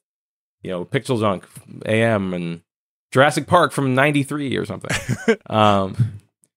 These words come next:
Speaker 1: so again, w-, between all that stuff, again, if you can't even read, I think the art alone is worth looking at and buying this book for. Um, but yeah, I, I think that, I think that this is one of the best video game books out there, and I hope people check it out.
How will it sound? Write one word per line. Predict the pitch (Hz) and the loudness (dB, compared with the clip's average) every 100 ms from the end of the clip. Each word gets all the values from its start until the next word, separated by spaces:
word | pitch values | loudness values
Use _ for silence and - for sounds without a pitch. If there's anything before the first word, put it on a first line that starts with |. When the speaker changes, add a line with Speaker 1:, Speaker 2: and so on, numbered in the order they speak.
| _ _ _ | _ _ _
Speaker 1:
so | - 120 110 117 | 4 8 8 8
again, | 120 127 117 | 6 4 4
w-, | 120 | 0
between | 123 123 160 | -2 0 4
all | 165 170 | 6 8
that | 165 165 | 8 4
stuff, | - 156 151 - | 4 6 6 4
again, | 156 156 | 4 6
if | 135 | 4
you | 151 | 2
can't | 214 220 | 2 2
even | 220 220 | 4 4
read, | 214 240 233 180 135 | 4 4 2 2 2
I | |
think | 156 175 | 0 0
the | 156 | 0
art | 151 156 - | 4 4 4
alone | 147 139 143 135 123 117 | 6 8 8 6 2 0
is | 107 | -2
worth | 110 110 - _ | 0 0 -2 _
looking | 117 107 107 | -6 -2 0
at | 98 95 - | 0 -2 -6
and | - | -8
buying | 98 98 95 | -4 -4 -4
this | 95 | -6
book | 92 - | -10 -8
for. | 90 87 85 _ _ _ _ | -6 -6 -10 _ _ _ _
Um, | 90 98 98 95 92 95 _ _ _ _ _ - | -2 0 0 -2 -6 -10 _ _ _ _ _ 0
but | 120 117 | 4 6
yeah, | 104 | 6
I, | 104 | 4
I | 107 113 | 2 0
think | 131 117 - | 0 -2 -2
that, | - 107 101 98 _ _ _ | 2 4 4 0 _ _ _
I | 113 | -6
think | 101 117 | -4 -2
that | 117 | 0
this | 117 | 0
is | 113 | 2
one | 113 | 2
of | |
the | 107 | 4
best | 107 104 | 4 4
video | 107 | 2
game | 101 | 2
books | 98 101 | 0 0
out | 98 | 0
there, | 101 95 92 90 | 2 0 0 -4
and | 90 90 | -6 -6
I | 90 | -6
hope | 95 | -6
people | 104 90 | -6 -6
check | 120 | -6
it | 147 | -8
out. | 143 | -10